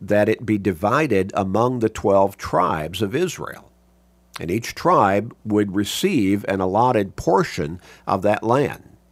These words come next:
and it would belong to them. And so the people of that tribe,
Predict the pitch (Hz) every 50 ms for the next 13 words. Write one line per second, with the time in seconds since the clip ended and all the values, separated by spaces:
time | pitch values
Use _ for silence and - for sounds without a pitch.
0 | _ _ _ _ - - 78 82 90 - 104 101 90 98 90 85 85 95 113 131
1 | 151 165 - - 165 165 127 120 104 101 107 117 135 - - _ - - - -
2 | - - _ - - 90 90 95 95 92 - - - 104 98 98 92 87 87 -
3 | - 135 147 - 131 123 123 117 98 117 123 135 - - - - - 117 101 98
4 | 98 104 107 107